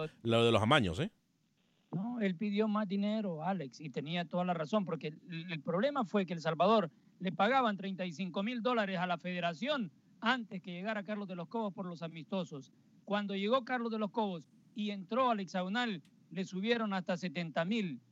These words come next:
Speaker 2: Ujú.
Speaker 1: a la selección.
Speaker 2: Bueno.
Speaker 1: Algo tenía que, que
Speaker 2: Voy,
Speaker 1: pedir, ¿no?
Speaker 2: voy con Moisés a través de la diez diez A M en Houston. Adelante, Moisés, bienvenido. Y luego con Jonathan también en Houston.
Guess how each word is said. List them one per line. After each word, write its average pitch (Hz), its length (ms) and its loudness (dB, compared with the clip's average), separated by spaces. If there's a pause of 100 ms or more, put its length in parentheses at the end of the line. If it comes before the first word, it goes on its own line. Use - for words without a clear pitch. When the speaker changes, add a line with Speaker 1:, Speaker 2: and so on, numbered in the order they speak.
Speaker 2:
Ujú. 95 200 -20 (160)
Speaker 1:
a 170 120 -6
la 160 120 0
selección. 160 420 2 (120)
Speaker 2:
Bueno. - 80 -8 (760)
Speaker 1:
Algo 247 300 2
tenía 202 280 -4
que, 160 280 -10
que - 120 -10
Speaker 2:
Voy, 175 240 8
Speaker 1:
pedir, 277 180 -2
¿no? 185 260 0 (160)
Speaker 2:
voy 156 200 8
con 196 200 6
Moisés 156 320 6
a 175 80 8
través 147 220 6
de 180 80 6
la 156 80 6
diez 175 160 6
diez 175 180 4
A 160 80 8
M 175 160 6
en 143 120 6
Houston. 156 380 6
Adelante, 165 420 6
Moisés, 147 340 6
bienvenido. 156 380 6
Y 180 40 10
luego 185 180 8
con 151 200 6
Jonathan 143 340 8
también 143 260 6
en 139 60 6
Houston. 104 320 2